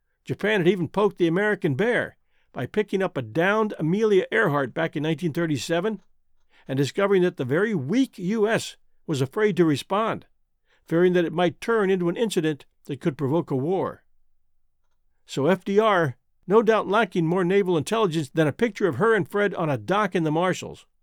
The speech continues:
buried her situation in a highly classified file and left her and her co-pilot to die in Japanese captivity. So the Japanese just weren't seeing the U S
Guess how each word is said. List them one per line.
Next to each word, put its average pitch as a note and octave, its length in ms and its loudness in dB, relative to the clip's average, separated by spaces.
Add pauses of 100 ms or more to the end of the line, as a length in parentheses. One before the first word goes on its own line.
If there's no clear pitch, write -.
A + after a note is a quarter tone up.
(440)
buried G3 420 2
her G#3+ 80 2
situation F#3 680 0
in C#3+ 120 0
a A#2+ 60 -6
highly G3 400 -2
classified D3 640 -4
file F3 440 -2 (420)
and C3+ 120 -4
left C#3+ 220 -2
her G3+ 240 -2
and E3+ 200 -2
her G#3+ 80 0
co-pilot F3+ 580 0
to F3+ 80 -2
die F3 260 0
in D3 120 -2
Japanese D#3+ 500 -2
captivity. C3+ 680 -4 (760)
So - 160 -2
the D#3+ 80 2
Japanese A#3+ 580 0
just G#3+ 320 -2
weren't G#3+ 200 2
seeing A3 280 0
the D#3+ 100 2
U F3 220 2
S G#3 280 -2